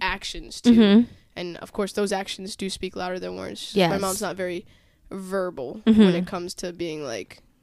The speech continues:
Speaker 1: "Oh, I've changed my opinion,"
Speaker 2: Mm-hmm.
Speaker 1: if that makes sense.
Speaker 2: That's such a good point you've made about
Speaker 1: Mm-hmm.
Speaker 2: actions. I mean, I've always lived by that, like, actions speak louder than words.
Speaker 1: Mm-hmm.
Speaker 2: But that's so true, because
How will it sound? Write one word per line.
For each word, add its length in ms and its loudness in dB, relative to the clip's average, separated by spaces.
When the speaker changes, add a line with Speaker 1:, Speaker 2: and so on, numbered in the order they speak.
Speaker 1:
"Oh, 160 -8
I've 180 -10
changed 460 -12
my 160 -12
opinion," 480 -14
Speaker 2:
Mm-hmm. 460 4
Speaker 1:
if 80 -14
that 100 -8
makes 240 -14
sense. 160 -14
Speaker 2:
That's 180 6
such 300 8
a 60 8
good 180 6
point 240 4
you've 220 6
made 280 8
about 360 6
Speaker 1:
Mm-hmm. 80 -4
Speaker 2:
actions. 440 2
I 40 4
mean, 160 8
I've 140 8
always 300 8
lived 200 0
by 120 4
that, 100 2
like, 140 0
actions 260 0
speak 180 -8
louder 160 2
than 140 -4
words. 220 2
Speaker 1:
Mm-hmm. 320 -8
Speaker 2:
But 100 4
that's 240 8
so 240 12
true, 400 10
because 500 4